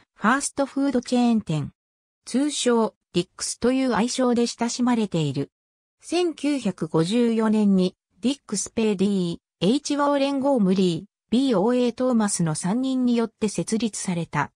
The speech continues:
一号店は、シアトル市のウォリンフォードに開店し、今では、シアトル周辺に五店舗がある。ローワークインアン店以外はすべてドライブインスタイルで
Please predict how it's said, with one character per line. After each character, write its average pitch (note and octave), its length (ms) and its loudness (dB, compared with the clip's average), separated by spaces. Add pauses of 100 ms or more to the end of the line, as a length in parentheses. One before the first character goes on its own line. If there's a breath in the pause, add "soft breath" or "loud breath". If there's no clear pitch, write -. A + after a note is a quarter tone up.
(400)
一 E3 240 -4
号 C#4+ 220 0
店 G#3+ 220 2
は、 F3 260 0 (240)
シ - 260 0
ア C#4 100 2
ト D4+ 140 -4
ル C#4+ 120 -4
市 A#3 140 -2
の F3+ 200 2
ウ E3 60 4
ォ F#3 40 6
リ C4 180 2
ン C#4+ 60 -4
フ C#4+ 160 -2
ォ C#4+ 60 2
ー - 20 0
ド C#4+ 80 0
に B3 140 0
開 G3 240 0
店 G3 240 0
し、 E3+ 260 -4 (200)
今 C4+ 220 2
で G#3+ 140 2
は、 E3 220 2 (320)
シ G3+ 200 2
ア C#4 100 0
ト C#4+ 140 -2
ル C#4+ 80 -4
周 C4+ 260 -2
辺 A3+ 240 0
に F3+ 220 0
五 D#3+ 120 0
店 C4+ 220 -2
舗 G3+ 120 -2
が D#3 180 0
あ D3+ 40 -2
る。 C#3+ 200 -6 (440)
ロ A3+ 200 2
ー C#4+ 220 0
ワ D#4 40 0
ー D4+ 100 -6
ク D4 120 -4
イ D4+ 160 -2
ン C4+ 80 2
ア G#3+ 100 2
ン G3 80 0
店 A3+ 220 0
以 F#3+ 60 4
外 F#3+ 220 2
は D#3+ 140 2
す - 160 -6
べ D#4 140 -2
て F3+ 100 -2
ド D#3+ 140 -2
ラ G3+ 160 2
イ A#3+ 80 0
ブ C4+ 100 0
イ C4+ 100 -2
ン B3+ 120 -2
ス - 100 -8
タ C4+ 200 0
イ A#3+ 60 0
ル F#3 120 0
で E3 200 -2